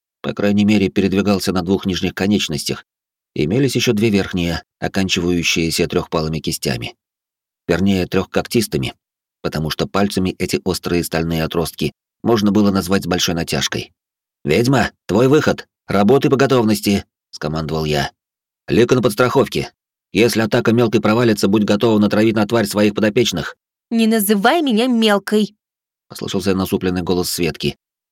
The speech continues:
Speaker 1: но я по обыкновению пропустил её слова мимо ушей. Нервы были натянуты, как струна. Элитник стремительно приближался. Понятия не имею, выдержит ли защита Борки натиск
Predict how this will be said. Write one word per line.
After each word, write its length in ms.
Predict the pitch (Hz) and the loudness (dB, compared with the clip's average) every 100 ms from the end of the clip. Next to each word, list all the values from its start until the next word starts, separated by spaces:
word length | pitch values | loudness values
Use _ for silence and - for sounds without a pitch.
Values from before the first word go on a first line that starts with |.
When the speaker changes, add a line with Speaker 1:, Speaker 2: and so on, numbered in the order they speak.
| - | -8
Speaker 1:
но 100 | 87 | -2
я 180 | 90 - | 0 0
по 160 | 107 | 0
обыкновению 640 | 92 92 98 104 101 98 | 0 0 2 4 4 2
пропустил 500 | 92 95 92 - 107 | 2 -2 -2 0 2
её 140 | 95 90 | 2 2
слова 300 | 90 87 92 | 0 -2 -2
мимо 240 | 85 82 | -2 -2
ушей. 400 | 80 - 62 - _ _ _ _ _ _ _ | -2 -2 -4 -8 _ _ _ _ _ _ _
Нервы 300 | 95 143 131 | 2 4 4
были 200 | 113 113 | 4 4
натянуты, 440 | 110 107 120 110 | 4 2 0 0
как 140 | 104 104 | -2 -4
струна. 480 | - 104 85 65 - _ _ _ - | -2 -2 -2 -6 -10 _ _ _ -12
Элитник 420 | 85 90 101 98 | -4 -2 -2 -4
стремительно 480 | - 90 95 90 87 | -2 -2 0 0 -2
приближался. 680 | 87 90 92 107 87 - - _ _ _ _ - | 0 0 0 0 -2 -6 -10 _ _ _ _ -8
Понятия 420 | - 120 101 71 | -4 -4 -2 -2
не 140 | 76 | -2
имею, 320 | 78 85 82 | -2 -2 -2
выдержит 460 | 80 104 101 85 80 | 0 0 0 -2 -2
ли 60 | 85 | -2
защита 360 | 82 90 87 | -2 -2 -2
Борки 320 | 78 90 82 | -2 -2 -2
натиск 460 | 80 95 92 90 - | -4 -2 -2 -4 -6